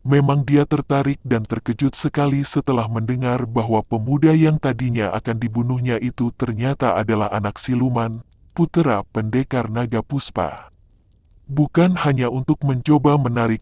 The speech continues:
pemuda itu menjadi mantunya, akan tetapi juga untuk keperluan lain yang amat penting, dia masih ragu-ragu untuk membicarakan urusan ini, maka dia menanti kesempatan baik dan hendak menjajaki lebih dulu, di pihak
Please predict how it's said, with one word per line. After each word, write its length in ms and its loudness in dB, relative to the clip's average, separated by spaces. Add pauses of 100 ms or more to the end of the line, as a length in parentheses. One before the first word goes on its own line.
pemuda 480 2
itu 240 0
menjadi 400 0
mantunya, 800 -2 (400)
akan 320 4
tetapi 480 0
juga 400 4
untuk 320 -4
keperluan 480 0
lain 400 0
yang 240 -2
amat 320 0
penting, 480 -2 (400)
dia 240 6
masih 320 4
ragu-ragu 640 2
untuk 320 -4
membicarakan 800 -2
urusan 480 -2
ini, 400 -4 (320)
maka 320 2
dia 240 2
menanti 400 2
kesempatan 640 -4
baik 320 0
dan 320 -2
hendak 400 2
menjajaki 720 0
lebih 320 -2
dulu, 460 0 (200)
di 160 -4
pihak 400 -2